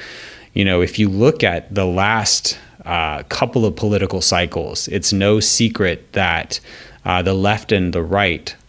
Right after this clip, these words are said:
are finding less and less common ground. This isn't just sort of some impulse we have. This isn't just sort of our vague notion. The studies show that, uh,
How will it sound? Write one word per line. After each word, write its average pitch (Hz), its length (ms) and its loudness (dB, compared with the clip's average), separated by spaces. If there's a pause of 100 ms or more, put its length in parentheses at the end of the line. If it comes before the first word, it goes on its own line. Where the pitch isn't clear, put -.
are 90 160 0
finding 92 440 0
less 95 300 2
and 98 140 2
less 90 220 0
common 85 420 -4
ground. 85 400 0
This 101 180 2
isn't 95 260 0
just - 260 -2
sort 95 180 0
of 80 280 -6
some 92 400 -2
impulse 104 540 0
we 87 120 -2
have. 80 440 -2
This 95 200 0
isn't 87 260 -2
just - 240 -2
sort 90 240 -2
of 80 160 -4
our 87 200 -4
vague 85 440 0
notion. 87 460 0
The - 80 -6
studies 101 420 0
show 95 480 2
that, 85 280 -6 (440)
uh, 85 280 0